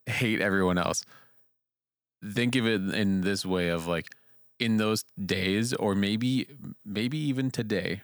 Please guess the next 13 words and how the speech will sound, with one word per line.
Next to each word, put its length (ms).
right? 320
Maybe 280
you're 300
a 40
new 180
believer 540
and 140
maybe 360
your 300
family, 460
your 160
friends, 360
whatever, 520